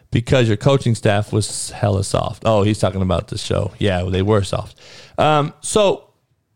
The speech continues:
Shaka Smart hasn't won, and he's not getting the best talent. He's losing them to Kentucky, Duke,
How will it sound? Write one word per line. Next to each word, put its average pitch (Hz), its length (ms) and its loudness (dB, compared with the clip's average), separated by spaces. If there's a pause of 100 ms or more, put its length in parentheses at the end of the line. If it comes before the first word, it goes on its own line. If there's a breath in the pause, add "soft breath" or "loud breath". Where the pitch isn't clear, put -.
(680)
Shaka 277 400 0
Smart 208 400 4
hasn't 147 300 4
won, 131 360 2 (160)
and 135 120 4
he's 135 160 4
not 160 200 0
getting 143 200 0
the 110 60 2
best 104 340 0
talent. 101 320 0 (1000 soft breath)
He's 175 240 2
losing 160 300 4
them 147 120 2
to 131 60 0
Kentucky, 131 540 0
Duke, 120 540 0